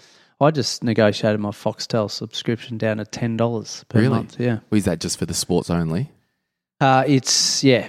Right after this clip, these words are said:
Speaker 1: sports in general.
Speaker 2: Yeah.
Speaker 1: Yeah, so that's not bad, is it?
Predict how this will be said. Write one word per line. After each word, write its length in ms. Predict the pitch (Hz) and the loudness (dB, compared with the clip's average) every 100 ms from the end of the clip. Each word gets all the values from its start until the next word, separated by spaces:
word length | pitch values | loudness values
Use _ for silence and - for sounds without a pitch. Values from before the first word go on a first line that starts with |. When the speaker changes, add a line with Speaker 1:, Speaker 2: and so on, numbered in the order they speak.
| - | -10
Speaker 1:
sports 420 | - - 131 120 117 | -10 0 2 2 0
in 160 | 110 | -4
general. 340 | 110 107 107 - _ | -2 -2 -4 -8 _
Speaker 2:
Yeah. 200 | 95 80 | -4 -4
Speaker 1:
Yeah, 280 | 110 104 101 | -2 -2 -4
so 360 | - 117 107 104 | -6 -2 0 0
that's 360 | 117 117 - 120 | -4 -8 -8 -8
not 120 | 104 | -4
bad, 160 | 135 | -2
is 80 | 147 | -2
it? 120 | 143 | -4